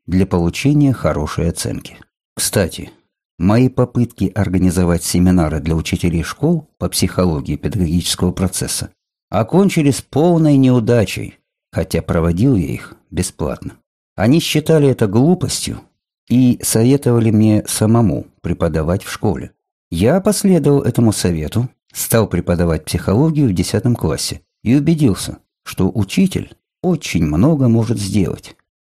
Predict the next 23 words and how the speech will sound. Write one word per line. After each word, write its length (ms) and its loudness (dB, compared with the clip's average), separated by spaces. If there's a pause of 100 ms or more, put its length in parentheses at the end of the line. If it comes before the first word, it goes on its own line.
(220)
Свои 360 2
впечатления 760 0
и 160 2
методы 460 0
работы 600 2
я 260 0
описал 540 -2
в 60 -14
книге 500 2 (260)
«Психотерапевтические 1400 -2 (100)
этюды». 380 -8 (580)
Если 320 2
твоим 320 4
родителям 520 2
и 160 0
учителям 640 0
не 100 6
удалось 460 2
сделать 440 -2
доброе 360 -2
для 160 -4
тебя 300 -4
дело, 340 0